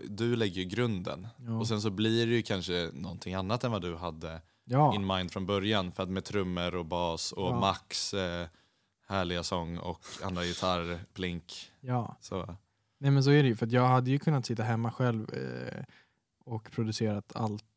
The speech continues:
Speaker 2: själv.
Speaker 1: Mm.
Speaker 2: Eh, det hade jag kunnat, men det hade låtit för jävligt.
Speaker 1: Mm.
Speaker 2: Framförallt trummor, eh, blir aldrig bra nästan.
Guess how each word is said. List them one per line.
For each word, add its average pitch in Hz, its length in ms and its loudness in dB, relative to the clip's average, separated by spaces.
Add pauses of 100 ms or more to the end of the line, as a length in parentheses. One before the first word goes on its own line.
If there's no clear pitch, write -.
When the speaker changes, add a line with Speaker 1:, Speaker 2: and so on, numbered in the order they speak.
(240)
Speaker 2:
själv. 165 420 0 (200)
Speaker 1:
Mm. 90 240 -4
Speaker 2:
Eh, - 120 -8
det 127 80 0
hade 120 320 2
jag 113 140 -2
kunnat, 123 500 2
men 120 100 2
det 117 60 2
hade 120 180 2
låtit 110 400 -2 (200)
för - 120 -2
jävligt. - 680 -2
Speaker 1:
Mm. 87 220 -6 (140)
Speaker 2:
Framförallt 139 600 4
trummor, 120 720 2 (500)
eh, - 360 -10
blir 120 440 0 (220)
aldrig 113 640 0
bra 101 260 -8
nästan. - 360 -8